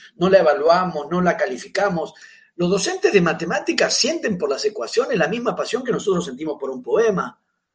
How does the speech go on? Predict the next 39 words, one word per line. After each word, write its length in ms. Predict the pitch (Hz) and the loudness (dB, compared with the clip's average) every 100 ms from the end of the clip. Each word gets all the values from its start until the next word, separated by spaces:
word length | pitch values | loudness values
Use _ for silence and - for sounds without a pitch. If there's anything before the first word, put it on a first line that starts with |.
| _ _ _ _ _ | _ _ _ _ _
Entonces, 540 | - 143 202 208 180 180 | -2 2 4 6 4 4
¿por 220 | 160 147 | 0 4
qué 120 | 208 | 6
les 160 | 214 196 | 6 4
asignaríamos 720 | 165 160 147 147 185 180 175 | 2 0 0 4 4 4 2
a 60 | 147 | 4
ellos 460 | 208 196 214 214 - - - | 4 8 8 6 2 -16 -4
el 140 | - 170 | 0 4
mundo 400 | 190 220 202 - | 6 8 6 6
árido 640 | 175 190 208 208 226 233 - - _ | 4 6 6 8 8 6 -8 -20 _
de 160 | - 160 | -2 0
la 280 | 147 139 | 4 6
obligatoriedad 840 | 139 147 151 151 - 147 147 170 208 | 6 6 4 4 4 2 4 6 8
y 100 | 214 | 8
la 100 | 151 | 6
evaluación 720 | 143 139 147 139 185 220 247 | 4 4 2 4 4 4 4
y 40 | |
para 220 | 220 160 143 | 2 2 4
nosotros 600 | 147 - 185 196 202 - | 0 0 2 4 4 2
el 100 | 151 | -2
placer 260 | 139 - | -4 -2
y 40 | 151 | -4
el 60 | |
disfrute? 420 | 135 - 277 220 - - - | -2 -4 4 2 2 -16 -18
Para 180 | - 131 | 0 2
alguien 180 | 208 254 | 4 2
que 60 | 180 | 0
se 120 | 170 | 4
dedica 220 | 185 208 | 4 4
a 180 | 170 156 | 2 0
la 60 | |
matemática, 600 | 151 - - 254 277 254 | -4 -4 -2 -4 -2 2
resolver 360 | 165 131 139 190 | 2 2 2 2
una 100 | 196 | 2
ecuación 340 | 147 123 254 | -2 -6 -4
es 80 | 311 | -4
un 160 | 185 175 | -2 -2
placer 640 | 131 - - 302 262 180 - _ _ _ _ _ - - - _ | -6 -6 0 4 4 2 -10 _ _ _ _ _ -20 -20 -20 _
absoluto, 920 | 127 - - 156 202 370 - - 123 | -6 -4 -2 0 8 8 8 -2 -4